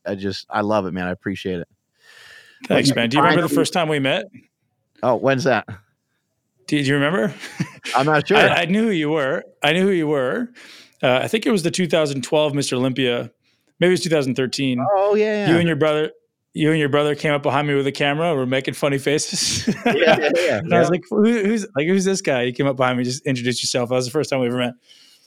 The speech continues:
Speaker 1: Yeah, bum rushing you. Yeah, uh,
Speaker 2: Yeah, yeah,
Speaker 1: you,
Speaker 2: pretty much.
Speaker 1: you can hit up my, uh, website. It's, uh,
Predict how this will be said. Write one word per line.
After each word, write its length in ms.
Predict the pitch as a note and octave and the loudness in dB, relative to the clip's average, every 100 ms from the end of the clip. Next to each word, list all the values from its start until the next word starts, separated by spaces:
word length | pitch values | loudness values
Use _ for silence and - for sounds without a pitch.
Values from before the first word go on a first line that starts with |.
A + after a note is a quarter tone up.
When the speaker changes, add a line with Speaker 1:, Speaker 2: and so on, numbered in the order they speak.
| - | -4
Speaker 1:
Yeah, 220 | A#2 A#2+ | 0 2
bum 320 | F#2 A#2+ C#3 | 2 0 2
rushing 300 | G2 - F2+ | -2 -2 -8
you. 80 | F#2 - _ _ _ _ _ _ | -10 -12 _ _ _ _ _ _
Yeah, 240 | A#2+ B2+ B2 | 0 2 2
uh, 100 | A2 | 2
Speaker 2:
Yeah, 140 | F3 G#3+ | 4 4
yeah, 80 | D3 | 2
Speaker 1:
you, 60 | |
Speaker 2:
pretty 180 | B2+ C3 | 0 -4
much. 120 | G#2+ - _ _ _ | -6 -12 _ _ _
Speaker 1:
you 140 | B2+ C3 | -2 0
can 140 | B2+ | 0
hit 160 | A#2+ D#3 | 2 2
up 100 | C3+ | 2
my, 340 | C3+ C3 B2 | 2 2 2
uh, 140 | A#2 | 2
website. 540 | G#2 B2+ C#3+ - C#3+ A#2+ | 2 0 -2 0 2 2
It's, 240 | A2+ - | -2 -2
uh, 360 | G#2+ G2+ G2 | -2 0 0